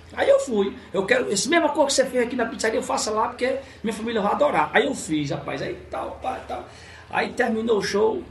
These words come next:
eu, eu fui inventar de dar de presente o dinheiro, porque tem um, um rapaz que tava do meu lado e disse assim, "Rapaz, é o Tchela." O Tchela foi e disse, "Não cobra, não."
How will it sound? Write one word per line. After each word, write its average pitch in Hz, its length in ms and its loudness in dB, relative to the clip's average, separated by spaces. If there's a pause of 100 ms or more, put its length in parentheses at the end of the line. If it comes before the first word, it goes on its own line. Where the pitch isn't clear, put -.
(120)
eu, 202 280 2
eu 180 160 -2
fui 196 160 -2
inventar 185 360 0
de 190 80 -2
dar 185 140 4
de 190 100 -2
presente 175 480 2
o 175 60 -4
dinheiro, 170 280 4
porque 170 140 -4
tem 170 160 -2
um, 165 220 4
um 143 80 2
rapaz 131 340 -2
que 117 60 -8
tava 131 140 0
do 131 80 -4
meu 120 100 0
lado 160 220 0
e - 20 -6
disse 147 160 -2
assim, 131 420 -2
"Rapaz, 143 400 -2
é 143 60 0
o 160 60 -2
Tchela." 120 400 0 (540)
O - 40 -14
Tchela 139 240 0
foi 160 180 -6
e 160 40 -10
disse, 139 340 -4
"Não 139 180 2
cobra, 131 440 -4
não." 110 560 -6